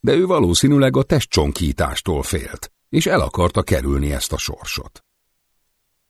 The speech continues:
Mivel a börtönök megteltek, a nemeseknek kellett a vétkesek elhelyezéséről és fogvatartásáról gondoskodni,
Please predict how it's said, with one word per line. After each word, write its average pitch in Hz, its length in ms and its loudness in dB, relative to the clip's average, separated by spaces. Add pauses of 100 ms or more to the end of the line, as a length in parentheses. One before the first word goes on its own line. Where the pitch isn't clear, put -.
(340)
Mivel 117 240 4
a 131 80 4
börtönök 117 480 2
megteltek, 139 720 2 (340)
a 123 100 0
nemeseknek 90 600 2
kellett 98 440 0
a 104 60 2
vétkesek 87 680 -2
elhelyezéséről 104 1040 2
és 104 120 0
fogvatartásáról 78 1200 -2
gondoskodni, 71 760 0